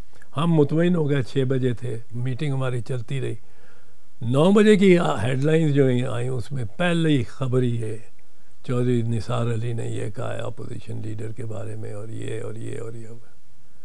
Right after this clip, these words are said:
तो उस वक्त ये फैसला हो गया कि अब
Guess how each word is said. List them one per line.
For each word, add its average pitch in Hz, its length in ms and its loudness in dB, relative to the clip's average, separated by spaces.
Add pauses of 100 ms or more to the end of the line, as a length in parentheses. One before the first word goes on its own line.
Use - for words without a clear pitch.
(1160)
तो 196 120 4
उस 196 180 2
वक्त 208 220 6
ये 202 160 4
फैसला 147 420 4
हो 127 160 6
गया 120 260 0
कि 123 120 -2
अब 123 440 -4